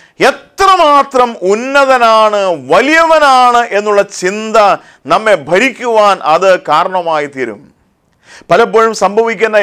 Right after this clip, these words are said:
ഏറ്റവും വലിയ പരാജയം എന്തെന്ന് ചോദിച്ചാൽ, ദൈവത്തെക്കുറിച്ച് അറിയുവാൻ കഴിയാതെ,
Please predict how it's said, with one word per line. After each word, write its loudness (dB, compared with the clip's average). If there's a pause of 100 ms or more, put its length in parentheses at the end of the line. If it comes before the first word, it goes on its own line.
ഏറ്റവും -4
വലിയ 0 (120)
പരാജയം 0
എന്തെന്ന് -8
ചോദിച്ചാൽ, -2 (760)
ദൈവത്തെക്കുറിച്ച് -2
അറിയുവാൻ 0
കഴിയാതെ, 0